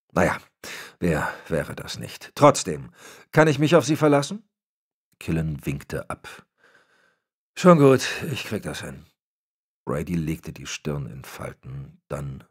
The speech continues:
nickte er. "In Ordnung. Kommen Sie in die Zentrale, es ist ein Code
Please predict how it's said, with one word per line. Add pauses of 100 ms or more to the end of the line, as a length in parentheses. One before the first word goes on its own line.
nickte
er. (560)
"In
Ordnung. (320)
Kommen
Sie
in
die
Zentrale,
es
ist
ein
Code